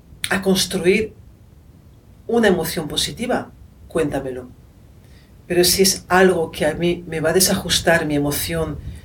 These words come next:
y mi paz, no quiero saberlo. ¿Sabes lo que pasa? Pues que nunca te lo cuentan.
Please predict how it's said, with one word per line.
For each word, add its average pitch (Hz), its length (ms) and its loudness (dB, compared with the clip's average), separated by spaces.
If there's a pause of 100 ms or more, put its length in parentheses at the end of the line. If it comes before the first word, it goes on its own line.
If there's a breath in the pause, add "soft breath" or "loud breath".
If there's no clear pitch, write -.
(500 loud breath)
y 170 100 -2
mi 156 140 -2
paz, - 460 -2 (180)
no 240 160 0
quiero 143 240 0
saberlo. 135 500 -4 (720)
¿Sabes 185 300 4
lo 185 100 4
que 185 100 0
pasa? 190 440 2 (480)
Pues 170 120 -4
que 180 100 0
nunca 196 240 0
te 135 80 -4
lo 123 140 -6
cuentan. 139 460 -6